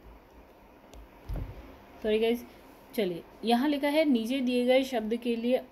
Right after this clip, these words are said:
अर्थ व्यंजक चार चार विकल्प दिए गए हैं। सर्वाधिक उपयुक्त अर्थ व्यंजक विकल्प चुनकर लिखें।" ठीक है। यहाँ लिखा है प्रा-, अ, प्रायोगिक, तो प्रायोगिक के लिए क्या होगा? ओके, यहाँ लिखा है जिसका नित्य प्रयोग किया जाए।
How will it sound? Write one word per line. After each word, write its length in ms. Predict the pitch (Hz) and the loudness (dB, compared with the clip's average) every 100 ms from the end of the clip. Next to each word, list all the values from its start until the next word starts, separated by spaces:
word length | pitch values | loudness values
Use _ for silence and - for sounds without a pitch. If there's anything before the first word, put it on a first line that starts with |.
| - | -2
अर्थ 260 | 220 - | -2 0
व्यंजक 380 | 254 214 208 233 | 0 0 0 -2
चार 280 | 240 202 190 | -2 -2 -2
चार 200 | 208 226 | -2 -4
विकल्प 420 | 196 180 202 202 | -4 -4 -6 -4
दिए 260 | 196 208 202 | -4 -2 0
गए 80 | |
हैं। 160 | 214 240 | 0 -2
सर्वाधिक 560 | 240 202 190 190 226 220 | -2 -2 -2 -2 -4 -4
उपयुक्त 440 | 190 202 214 - | -2 0 0 -4
अर्थ 440 | - - 240 254 | -10 0 0 0
व्यंजक 420 | 262 202 196 196 208 | -2 0 -2 -2 -4
विकल्प 400 | 190 180 190 190 | -6 -6 -6 -4
चुनकर 580 | 208 - 208 190 180 202 | -6 -4 -4 -4 -2 -4
लिखें।" 380 | 208 180 - 160 - - - - | -4 -6 -6 -12 -12 -20 -16 -8
ठीक 160 | 214 | 0
है। 60 | 208 | 0
यहाँ 220 | 220 262 | 2 2
लिखा 200 | 254 254 | 0 0
है 240 | 240 240 269 | -2 -2 -4
प्रा-, 560 | - - 214 214 - - - - - - | -8 -2 0 0 -2 -6 -16 -20 -14 -6
अ, 380 | 196 190 196 190 - - - - | -4 -2 -4 -8 -14 -20 -20 -4
प्रायोगिक, 520 | 214 214 202 185 180 - - - - - | 0 2 2 0 -4 -8 -18 -20 -18 -8
तो 60 | 220 | -2
प्रायोगिक 520 | - 233 247 254 269 | 4 4 4 -2 -4
के 100 | 269 | -4
लिए 160 | 262 | -2
क्या 200 | 262 247 | -2 -2
होगा? 460 | 233 208 220 240 240 - - - - | -2 -4 -2 -4 -4 -10 -20 -16 -14
ओके, 420 | - - 180 196 - - - 240 | -14 -14 -12 -12 -14 -20 -6 0
यहाँ 120 | 247 | 0
लिखा 180 | 262 285 | 2 0
है 80 | |
जिसका 360 | 269 233 240 262 | 0 0 0 2
नित्य 300 | 240 233 247 | 2 0 -4
प्रयोग 380 | 220 208 208 - | 0 0 0 -2
किया 200 | 190 180 | -4 -4
जाए। 280 | 165 160 | -6 -8